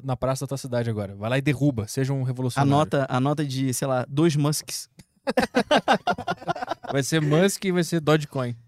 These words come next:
Speaker 1: Vai ser as duas
Speaker 2: Perfeito.
Speaker 1: moedas.
Speaker 2: Dogecoin dele vingou, né?
Speaker 1: É.
Speaker 2: Tudo, tudo fez parte, né? A gente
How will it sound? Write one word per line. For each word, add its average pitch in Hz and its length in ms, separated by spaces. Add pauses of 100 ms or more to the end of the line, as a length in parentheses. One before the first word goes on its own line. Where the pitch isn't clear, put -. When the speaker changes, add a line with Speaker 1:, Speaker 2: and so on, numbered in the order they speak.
Speaker 1:
Vai 127 120
ser 131 120
as 120 260
duas 135 260
Speaker 2:
Perfeito. 160 40
Speaker 1:
moedas. 143 560 (200)
Speaker 2:
Dogecoin 160 460
dele 156 400
vingou, 170 480
né? 180 260
Speaker 1:
É. 156 60 (320)
Speaker 2:
Tudo, - 180 (220)
tudo 269 160
fez - 140
parte, 185 340
né? 175 140
A 165 80
gente 147 360